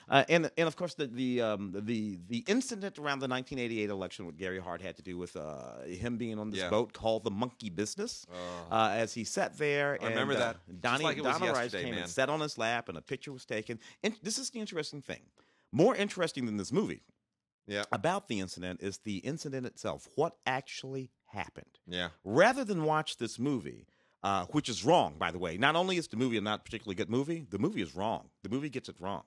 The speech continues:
Speaker 2: Yeah.
Speaker 1: The movie gets the historical facts of what, uh, put it to you this way. Guess what Gary Hart didn't do? Gary Hart did not have an affair with
Speaker 2: With
Speaker 1: Donna
Speaker 2: Ron-, Donna
Speaker 1: Rice.
Speaker 2: Rice, I know.
Speaker 1: Most people think he did. Most people think he went down because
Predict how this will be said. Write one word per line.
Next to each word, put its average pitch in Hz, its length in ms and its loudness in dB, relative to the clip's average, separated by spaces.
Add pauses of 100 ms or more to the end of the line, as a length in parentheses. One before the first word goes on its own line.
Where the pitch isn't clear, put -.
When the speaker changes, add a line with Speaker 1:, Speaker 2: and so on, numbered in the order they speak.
(120)
Speaker 2:
Yeah. 85 360 -4
Speaker 1:
The 107 60 -2
movie 170 220 4
gets 160 160 -4
the 113 120 -4
historical 165 640 -2
facts 90 440 -4
of - 80 -20
what, 117 160 -4 (420)
uh, 131 140 0 (240)
put 226 140 2
it 190 60 -6
to 190 100 -4
you 165 120 -2
this 131 160 -4
way. 78 200 -6 (340)
Guess - 220 0
what 113 160 0
Gary 135 260 0
Hart 110 340 -2 (220)
didn't 113 360 0
do? - 100 -12 (720)
Gary 143 220 2
Hart 123 400 0 (120)
did 87 200 -10
not 139 240 -2
have 104 200 -6
an 85 100 -8
affair 80 520 -8 (260)
with 95 100 -2
Speaker 2:
With 82 100 -6
Speaker 1:
Donna 90 140 -2
Speaker 2:
Ron-, 80 140 -4
Donna 90 200 -2
Speaker 1:
Rice. 76 320 -6
Speaker 2:
Rice, - 40 -
I 73 40 -10
know. 76 240 -8
Speaker 1:
Most 151 260 6
people 202 200 -4
think - 280 -10
he 156 160 -4
did. 131 360 0
Most 113 200 -2
people - 160 -8
think 120 200 -6
he 123 120 -4
went 123 200 -6
down 85 320 -8
because 104 240 -6